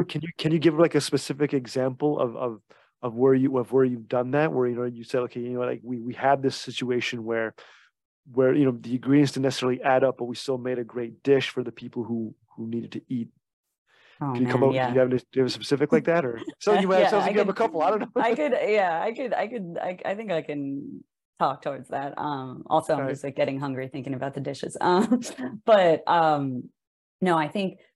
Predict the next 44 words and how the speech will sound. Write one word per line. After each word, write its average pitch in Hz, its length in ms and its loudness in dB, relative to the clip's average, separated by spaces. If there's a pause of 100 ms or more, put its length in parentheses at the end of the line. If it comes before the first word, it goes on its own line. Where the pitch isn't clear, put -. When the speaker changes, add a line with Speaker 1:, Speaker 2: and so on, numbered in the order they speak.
(240)
Speaker 2:
uh, 165 200 4
like, 156 180 2
a 170 80 4
really, 233 520 -2
a - 180 -12
really, 202 600 -4 (800)
like, 147 260 -4
a, 143 340 2
a 151 80 0
really, 185 320 -2
like, 135 280 -6 (120)
close 151 360 -6
topic 139 360 -2
to - 80 -12
me 139 200 -6
is 135 100 -10
something 131 260 -8
that's 127 160 -10
sort 139 160 2
of, 127 120 -4
like, 123 180 -4
been 131 220 -2
my 127 120 -4
baby 127 380 -2
while 127 160 2
I've 123 220 -2
been 123 160 -4
at 151 100 -8
Seltra, 123 580 -4 (280)
has 139 240 -4
been, 190 540 0
um, 135 320 -2
a - 60 -2
creative 151 440 0
insights 131 460 -6
report - 400 -6
that - 80 -2
we 131 120 0
publish 131 420 -2
on 127 120 0
a, 117 240 -2
a 127 60 -8
quarterly 127 440 -2
basis. 117 560 -6